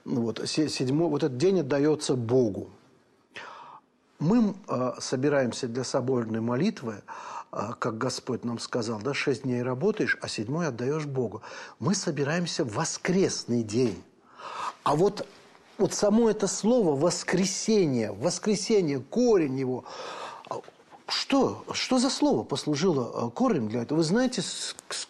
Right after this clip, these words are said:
я обращался к очень большому числу людей, и никто не мог мне дать, э, ответа на этот вопрос, так, который бы мне действительно вот, э,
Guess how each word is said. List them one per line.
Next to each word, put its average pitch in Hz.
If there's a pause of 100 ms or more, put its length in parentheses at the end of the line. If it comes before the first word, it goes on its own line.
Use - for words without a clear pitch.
я 190
обращался 202
к 156
очень 208
большому 190
числу 185
людей, 190 (360)
и 220
никто 233
не 247
мог 247
мне 220
дать, 208
э, 170
ответа 220
на 180
этот 170
вопрос, 208
так, 190
который 202
бы 185
мне 196 (380)
действительно 190
вот, 180
э, 160